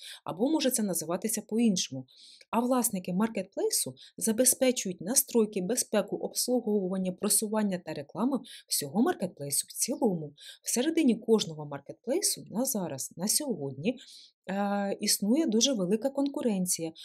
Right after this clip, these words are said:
поміж продавцями. Тобто свій маленький сайт на маркетплейсі потрібно буде просувати, вкладаючи в нього ц-, свій час, кошти або те і інше. На деяких маркетплейсах,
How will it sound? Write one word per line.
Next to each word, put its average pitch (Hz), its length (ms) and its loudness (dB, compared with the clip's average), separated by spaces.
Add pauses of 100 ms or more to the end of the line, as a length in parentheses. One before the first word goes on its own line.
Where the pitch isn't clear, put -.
(140)
поміж 262 280 4
продавцями. 180 760 -2 (280)
Тобто 247 300 2
свій 269 300 4
маленький 190 500 2
сайт 156 420 2
на 180 60 -2
маркетплейсі 226 760 0 (260)
потрібно 262 440 4
буде 175 260 -2
просувати, 190 840 -2
вкладаючи 226 580 2
в 185 40 0
нього 170 320 0
ц-, - 180 -10 (120)
свій 202 300 2
час, - 420 -2 (260)
кошти 202 560 2
або 185 240 -2
те 185 180 4
і 262 160 -2
інше. 160 520 -6 (1200)
На 180 120 0
деяких 226 420 4
маркетплейсах, 180 840 -4